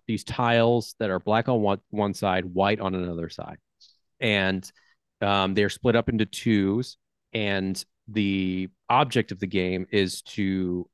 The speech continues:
have as many of your color, um, flipped over by the end of five minutes. And so they had to go, go around and just keep flipping these goddamn things over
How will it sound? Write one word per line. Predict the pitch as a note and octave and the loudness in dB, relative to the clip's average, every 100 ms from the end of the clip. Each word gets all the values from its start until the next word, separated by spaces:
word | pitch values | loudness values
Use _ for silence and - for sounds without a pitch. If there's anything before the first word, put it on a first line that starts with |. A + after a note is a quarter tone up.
| _ | _
have | - A2+ G#2 G#2 G2 _ _ _ - | -2 2 2 2 -2 _ _ _ -2
as | G#2 G2+ | -2 -2
many | G2 G#2+ A2+ A#2+ B2+ A#2+ | -4 0 2 4 4 4
of | G#2 F#2+ | 2 -4
your | F#2+ G2 A2 A#2 A2+ | -4 4 6 6 2
color, | - G#2 F2+ F2+ E2+ F2 - _ _ _ | -2 -2 -2 -2 -2 -6 -10 _ _ _
um, | G#2 F#2 F2+ F2 | -2 0 -2 -6
flipped | - - A2 - | -14 -2 -2 0
over | G2+ F#2+ F#2 F2 E2 - _ | 0 0 0 -2 -4 -10 _
by | F#2+ | -4
the | F#2+ F#2+ | -2 -4
end | F2+ E2+ | -6 -10
of | E2+ | -10
five | - F2 E2+ | -8 -8 -10
minutes. | D2 D#2 - - - _ - - _ - | -16 -18 -20 -20 -20 _ -20 -20 _ -2
And | G2+ | -2
so | F2+ F#2+ F2+ | 2 2 2
they | F#2+ | 2
had | G#2 | 0
to | G2+ | -4
go, | F2+ G#2+ A#2 A#2+ B2 G#2 - - G2 | -8 4 6 8 6 2 -10 -14 0
go | A#2+ B2 | 4 6
around | B2+ G#2+ G#2 | 6 6 4
and | F2+ | 0
just | G2 - | -8 -4
keep | B2+ A#2 | -4 -2
flipping | A#2 A2 G#2+ | -4 -2 0
these | F#2+ E2+ - | 2 0 0
goddamn | G2 F#2+ F#2+ F#2 | 0 2 0 2
things | G2 F#2+ | -2 0
over | G#2 G2 F2 E2 D#2+ | 2 2 2 -6 -8